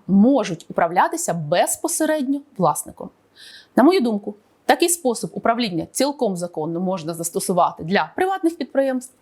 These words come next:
товариств до-, з, з обмеженою відповідальністю, додатковою відповідальністю, але краще не застосовувати для акціонерних товариств, оскільки частина п'ята статті п'ятдесят вісім Закону про акціонерні товариства передбачає,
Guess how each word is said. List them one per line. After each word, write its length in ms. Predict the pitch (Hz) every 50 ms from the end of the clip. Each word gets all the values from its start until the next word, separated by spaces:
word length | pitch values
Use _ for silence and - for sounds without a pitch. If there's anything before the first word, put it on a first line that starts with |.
| _ _ _ _ _ -
товариств 380 | 247 262 294 277 247 196 175
до-, 240 | 190 202 190 - 202
з, 40 | - - 202 -
з 80 | 208 202
обмеженою 440 | 208 208 339 381 339 311 302 311 277
відповідальністю, 680 | 285 285 - 262 247 208 220 226 208 202 202 - - 170
додатковою 680 | 160 160 220 226 320 330 - - 339 339 302 294 294 254
відповідальністю, 880 | 262 214 208 - - - 247 240 196 226 220 208 190 190 - - - - - _ _ - - _ _
але 240 | - - 196 175 175
краще 560 | 175 - - 226 311 392 - - - - - - _
не 320 | 185 180 196 226 254 247 220
застосовувати 680 | 185 175 - - 180 - - 180 170 156 160 - -
для 200 | - 156 165 175
акціонерних 600 | 156 160 - - 180 170 185 240 285 285 277 277
товариств, 500 | - 262 247 254 220 214 214 214 - _ _ _ _ - - - _
оскільки 500 | - 339 - - - 240 - - 220 - _ _ _ _ _
частина 400 | - - - 311 381 359 359 339
п'ята 380 | 349 - 226 220 214 - 202 -
статті 380 | - - - 233 240 - 202
п'ятдесят 440 | - - 175 160 160 - - 156 -
вісім 320 | 185 302 - - - 320
Закону 420 | 269 285 294 - 302 294 285 277 269
про 160 | - - 233
акціонерні 540 | 233 247 - - 226 240 233 233 214 214 202
товариства 520 | 208 214 196 202 202 202 202 - - - - _ _ _ _
передбачає, 720 | - 381 415 359 247 294 294 - - 226 208 185 185 196